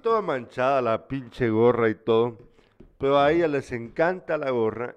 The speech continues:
y se la turnan. Yo veo a mis hijas y digo, "A la puchis". Y tienen esas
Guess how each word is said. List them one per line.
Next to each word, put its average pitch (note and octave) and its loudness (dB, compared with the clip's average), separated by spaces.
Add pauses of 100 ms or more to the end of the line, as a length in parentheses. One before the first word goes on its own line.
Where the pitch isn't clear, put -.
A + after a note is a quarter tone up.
(120)
y C3 -18
se A#2 -14
la G2 -12 (320)
turnan. G2 -16 (2250)
Yo B2 -6
veo C#3 -2
a C#3 -6
mis C3 -12
hijas A2+ -14 (100)
y G#2+ -18
digo, G#2+ -12
"A G2+ -16
la G2+ -16
puchis". - -20 (1300)
Y D3+ -14
tienen F#3+ -4
esas F#3 -10